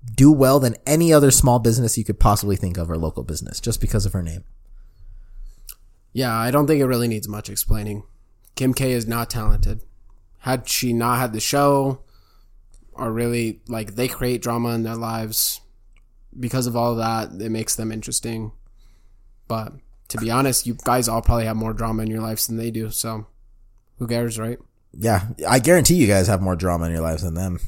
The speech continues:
Speaker 1: It's just theirs is a little bit more interesting because they're fucking rich as fuck. So it's like, "Oh, what do rich people's lives look like?" But I, I'm not really interested in diving super deep into that shit.
Speaker 2: No.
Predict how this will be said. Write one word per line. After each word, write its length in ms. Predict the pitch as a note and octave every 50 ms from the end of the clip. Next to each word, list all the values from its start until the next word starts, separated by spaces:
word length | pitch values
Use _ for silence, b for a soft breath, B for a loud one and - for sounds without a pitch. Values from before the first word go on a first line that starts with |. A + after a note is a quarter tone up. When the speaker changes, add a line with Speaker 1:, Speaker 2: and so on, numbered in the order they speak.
| -
Speaker 1:
It's 120 | - A2+ -
just 180 | D#3+ B2+ G2+
theirs 280 | G#2 A#2 C3+ D3+ D3 B2+
is 120 | B2+ G#2+
a 60 | G#2+ G2+
little 260 | F#2+ G#2 A#2+ C#3 B2+
bit 100 | C3+ B2
more 180 | B2 B2 A#2+
interesting 540 | G#2+ A2 B2 B2+ - C#3 - - E3+ E3+ E3
because 260 | C3+ A#2 - A#2 G2
they're 120 | G2+ G2+ F#2
fucking 340 | - - A2+ F#2+ - G2+ F#2+
rich 180 | G2+ F#2+ -
as 120 | F#2 F2+ -
fuck. 320 | - A2 G2 - - -
So 120 | - - F#2+
it's 120 | F#2 -
like, 140 | G#2 G2+ -
"Oh, 100 | F#3 G#3
what 140 | F3+ E3+ F3+
do 80 | E3
rich 260 | B2+ C3 D#3+ - - -
people's 340 | - G#2+ - F#2+ F2+ E2+
lives 280 | - E2+ E2+ E2+ E2 F2
look 160 | D#2 - -
like?" 280 | - - B1+ - - - b b b b b b - - - - - - - _ _ _ _ _ _ _ _ _ _ _ -
But 360 | F#2+ F2 E2+ - - - _ -
I, 180 | F#2 A2 A#2 - -
I'm 200 | E2 F2+ A#2+ C3+
not 100 | C3+ C3+
really 260 | B2 A#2+ A2+ G#2+ -
interested 400 | - G#2+ G2+ - - - - F#2
in 220 | F2 E2+ E2+ D#2+ - _ _ _ _ _ - -
diving 360 | - - G2 G2 G2 G2 F#2 E2
super 360 | - - - G#2 F#2+ G2+ F2
deep 260 | D#2+ F#2 F2+ E2+ -
into 260 | - E2+ E2+ - F2 D#2
that 200 | D#2 - - -
shit. 260 | - - - - - - _ _ _ _ _ _ _ _ _ _ _ _ _ _ _ _ _ _ _ _
Speaker 2:
No. 260 | - B2 A#2 G#2+ G#2